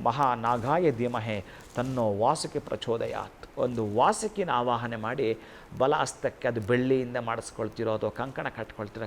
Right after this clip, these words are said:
ಕಟ್ಟಿಕೊಂಡ್ರೆ ಬಹುಶಃ ಈ ಹಾವನ್ನು ನೋಡಿದ್ರೆ ಭಯ ಪಡ್ತಾರಲ್ಲ,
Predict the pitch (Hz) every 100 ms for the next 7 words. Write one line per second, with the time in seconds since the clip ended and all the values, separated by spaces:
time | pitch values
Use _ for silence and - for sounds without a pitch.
0 | - 123 - - 120 151 110 104 - -
1 | - - - 123 151 117 - - 120 123
2 | 107 139 170 156 143 135 135 147 143 117
3 | 127 123